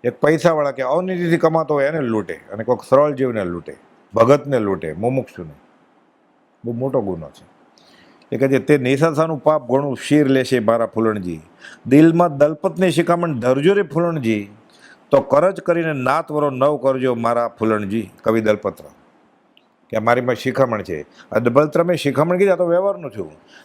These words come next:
દલપત્રમે પછી સટ્ટો રમ્યો અને સાવ પાયમાલ થઈ ગયા હતા, ભિખારી થઈ ગયા હતા. પહેલાં નામ હતું એનું સાહિત્ય, પછી સટ્ટો, શેર બજારનો સટ્ટો ખેલતા હતા. આ તો ત્યારથી આવે જ બધું.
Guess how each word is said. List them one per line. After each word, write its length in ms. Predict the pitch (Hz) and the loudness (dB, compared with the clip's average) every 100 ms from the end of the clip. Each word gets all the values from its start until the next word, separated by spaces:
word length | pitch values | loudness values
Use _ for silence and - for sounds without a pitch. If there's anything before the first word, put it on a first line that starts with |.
| - | -2
દલપત્રમે 540 | 107 127 170 170 190 | 2 4 4 2 0
પછી 200 | 180 185 | -2 -2
સટ્ટો 380 | 185 180 170 180 | -4 -6 -2 -2
રમ્યો 220 | 147 131 | 0 -4
અને 100 | 120 | -6
સાવ 220 | 101 143 147 | 0 0 0
પાયમાલ 360 | 135 123 110 | -4 -4 -6
થઈ 160 | 90 87 | -6 -12
ગયા 140 | 67 | -14
હતા, 100 | - - _ _ _ _ _ _ _ _ _ 104 | -18 -20 _ _ _ _ _ _ _ _ _ -4
ભિખારી 320 | 131 131 110 | 0 2 0
થઈ 140 | 92 | -4
ગયા 140 | 82 64 | -10 -12
હતા. 120 | - _ _ _ _ _ _ _ - | -16 _ _ _ _ _ _ _ -12
પહેલાં 180 | - 123 | -4 -2
નામ 340 | 123 147 165 151 | -2 -2 -2 -4
હતું 180 | 135 | -4
એનું 160 | 123 107 | -6 -6
સાહિત્ય, 480 | - 120 117 107 101 - _ _ _ _ _ _ _ _ _ _ _ | -2 -2 0 -4 -4 -6 _ _ _ _ _ _ _ _ _ _ _
પછી 100 | 101 | -12
સટ્ટો, 400 | 101 135 135 131 | -4 -4 0 0
શેર 280 | 107 147 143 | 2 0 2
બજારનો 320 | 131 131 123 | 2 0 -2
સટ્ટો 320 | 110 117 127 | -4 -4 -2
ખેલતા 320 | 110 92 85 - | -4 -6 -8 -14
હતા. 160 | _ _ _ _ _ _ _ _ _ _ _ _ _ 117 | _ _ _ _ _ _ _ _ _ _ _ _ _ -6
આ 40 | |
તો 60 | 120 | 0
ત્યારથી 420 | 123 123 123 127 | 2 2 2 0
આવે 200 | 104 95 | 0 -4
જ 40 | |
બધું. 240 | 82 80 | -10 -14